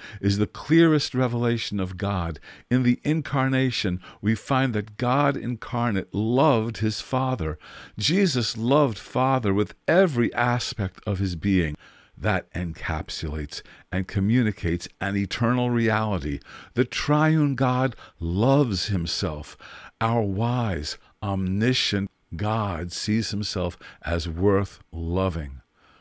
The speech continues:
The Messiah had discernment. No sin distorted his vision. Motivated by love, he was faithful to God. In him,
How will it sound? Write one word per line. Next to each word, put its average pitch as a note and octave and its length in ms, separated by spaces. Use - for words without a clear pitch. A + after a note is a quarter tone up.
The E2 160
Messiah A2+ 640
had G2+ 220
discernment. F#2+ 640
No A#2+ 320
sin A2 560
distorted F2 760
his E2+ 220
vision. D#2 520
Motivated A2+ 800
by A2+ 180
love, B2 460
he A2 160
was F2+ 240
faithful - 720
to - 140
God. A#2 480
In B2+ 220
him, C#3 460